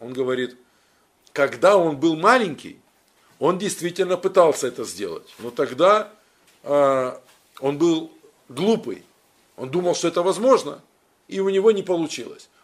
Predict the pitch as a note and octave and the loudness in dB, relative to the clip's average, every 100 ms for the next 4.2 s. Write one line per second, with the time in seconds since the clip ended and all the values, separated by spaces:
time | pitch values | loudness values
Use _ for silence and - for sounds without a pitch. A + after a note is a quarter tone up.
0 | - B2 B2+ D3 F3 F#3+ F3 E3+ D#3+ D#3+ | -6 -4 -4 -6 4 4 4 0 -2 -2
1 | D#3+ E3 E3 G#3 A3 A3 _ _ _ _ | -2 -4 2 2 2 -4 _ _ _ _
2 | - C3+ D3+ D#3 E3 - D3+ C#3+ C3+ A#2 | -12 -6 -4 -4 -6 -4 -2 0 -2 -4
3 | D#3 F3 C#3 C3 B2 B2+ A#2 G#2 F2+ E2 | -2 -2 -4 -6 -6 -6 -8 -8 -10 -14
4 | D2+ | -18